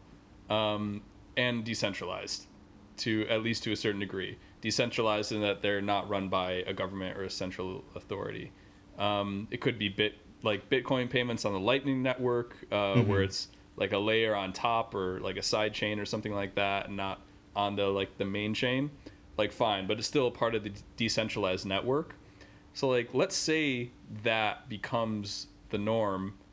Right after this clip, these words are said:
Speaker 1: and that becomes big enough that it can actually replace the use case of the U S dollar, um, and the euro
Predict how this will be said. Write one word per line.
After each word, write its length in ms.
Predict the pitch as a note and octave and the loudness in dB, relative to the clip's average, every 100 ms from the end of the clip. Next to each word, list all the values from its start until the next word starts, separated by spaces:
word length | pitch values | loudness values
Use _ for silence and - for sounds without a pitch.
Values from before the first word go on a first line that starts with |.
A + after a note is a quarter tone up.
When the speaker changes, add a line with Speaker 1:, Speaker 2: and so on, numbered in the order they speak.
| - - | -20 -8
Speaker 1:
and 320 | - G#2 G#2 G2+ | -2 0 0 0
that 160 | A#2+ A2+ | 0 2
becomes 480 | A2+ B2+ A2 G#2+ G#2 | 0 0 0 -2 -6
big 340 | G#2+ B2+ C3 | -2 0 2
enough 460 | A2+ G2 G2+ - - - - | 0 0 -4 -8 -20 -20 -2
that 120 | A2+ | 2
it 140 | A2+ - | 2 2
can 160 | A2+ | 0
actually 560 | G#2+ A#2 A2+ - A2+ G#2+ | 2 2 0 -2 0 0
replace 840 | G2+ G2+ - A2+ A2 G#2+ - - - - - | 0 -4 -2 0 2 0 -4 -6 -12 -20 -10
the 80 | G2 | -4
use 300 | G2+ B2+ B2+ | 2 2 0
case 380 | - G2 G2 - | 0 2 2 -2
of 160 | - G2+ | -2 -2
the 120 | G2+ | 0
U 180 | G#2 G2 | 2 0
S 140 | F#2+ | -2
dollar, 520 | - G2 F#2+ D#2+ E2 - - - - - - | -2 -2 -2 -4 -10 -14 -20 -20 -20 -14 0
um, 400 | G2+ G2 G2 G2 | 2 2 0 0
and 220 | A2+ G2+ G2 | 0 0 0
the 60 | |
euro 680 | G2 G#2 G2+ G2 F#2+ F#2+ G2+ | 0 0 2 0 0 -2 -4